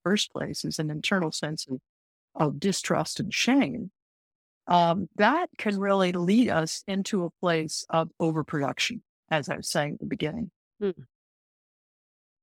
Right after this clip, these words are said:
Speaker 2: Okay, let's talk about that negative conversation, 'cause that
Speaker 1: Yeah.
Speaker 2: kinda strikes a chord.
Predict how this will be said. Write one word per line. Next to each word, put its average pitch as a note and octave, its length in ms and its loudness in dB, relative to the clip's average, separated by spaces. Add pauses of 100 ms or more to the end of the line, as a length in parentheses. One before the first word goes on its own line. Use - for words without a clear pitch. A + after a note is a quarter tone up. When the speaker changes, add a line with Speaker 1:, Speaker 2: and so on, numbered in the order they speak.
(140)
Speaker 2:
Okay, G#3 560 0
let's C#4 260 0
talk D#4 260 4
about A3+ 220 4 (200)
that G3 140 2
negative G3 480 2
conversation, - 840 -4
'cause F3+ 240 -6
that A#3+ 540 4
Speaker 1:
Yeah. A#3+ 200 4 (580)
Speaker 2:
kinda A#3+ 260 0
strikes A3+ 300 0
a D4+ 60 -2
chord. G3+ 460 4